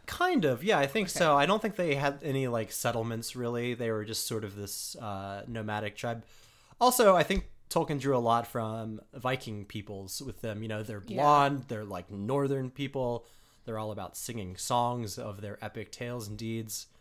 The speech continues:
Speaker 1: One of the few instances even of dragons being slain in Tolkien's world comes from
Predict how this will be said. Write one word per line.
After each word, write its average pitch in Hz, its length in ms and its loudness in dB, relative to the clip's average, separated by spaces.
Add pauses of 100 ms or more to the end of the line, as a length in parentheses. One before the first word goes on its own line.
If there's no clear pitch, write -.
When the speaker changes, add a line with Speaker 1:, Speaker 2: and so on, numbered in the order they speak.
(140)
Speaker 1:
One 139 160 0
of 143 120 2
the 117 80 -4
few 123 280 -4
instances 117 640 -6
even 113 520 -6
of 110 640 -4 (120)
dragons 131 500 0
being 101 220 -8
slain 98 520 -8
in 101 260 -12
Tolkien's 104 400 -10
world 107 280 -8
comes 107 300 -6
from 104 560 -6